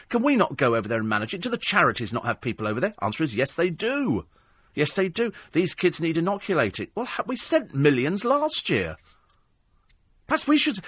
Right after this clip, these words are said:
perhaps we should ask them if they can hold something for us, 'cause we've got the, an N H S that is collapsing at the moment. "Scams have been going for donkey's years," says John.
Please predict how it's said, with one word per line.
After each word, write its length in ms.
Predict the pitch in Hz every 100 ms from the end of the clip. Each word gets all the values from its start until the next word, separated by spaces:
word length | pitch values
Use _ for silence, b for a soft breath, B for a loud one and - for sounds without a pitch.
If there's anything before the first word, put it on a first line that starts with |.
| B
perhaps 220 | 294 -
we 80 | 311
should 180 | - 220
ask 220 | 220 202
them 80 | 180
if 80 | 139
they 80 |
can 100 | 151
hold 220 | 147 156 -
something 320 | 143 139 151
for 120 | 180
us, 140 | 269
'cause 160 | - 120
we've 180 | 185 202
got 180 | 151 135
the, 120 | -
an 80 | 147
N 140 | 175
H 220 | 127 -
S 180 | 175 -
that 160 | - 147
is 180 | 139
collapsing 720 | - 151 175 - - 113 80 b b b b
at 160 | 95 -
the 40 |
moment. 520 | 98 92 73 69 - - _ _ _ _ _ _ - B B
"Scams 360 | - 196 220
have 60 | 160
been 120 | 170
going 180 | 180 190
for 80 | 185
donkey's 480 | 208 220 190 120 117
years," 200 | 95 -
says 180 | 104
John. 320 | - 131 147